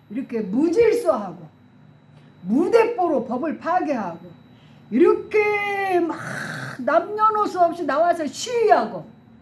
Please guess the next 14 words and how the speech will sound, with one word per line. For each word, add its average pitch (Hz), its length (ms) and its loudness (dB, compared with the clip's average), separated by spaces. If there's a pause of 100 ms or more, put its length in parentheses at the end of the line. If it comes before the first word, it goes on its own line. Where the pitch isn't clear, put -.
(1700)
이게 403 240 4
잘못된 254 560 0
거라는 190 420 -2
거예요. 220 240 -8 (1080)
하나님이 214 580 -2
세운 330 340 0
대통령을 311 840 2 (360)
우리가 214 360 -2
잘 220 240 -2
뽑았으면 311 680 0
보필해야죠. 247 840 -2
아멘? 339 400 0 (440)
그리고 233 340 2
기도해야죠. 330 800 2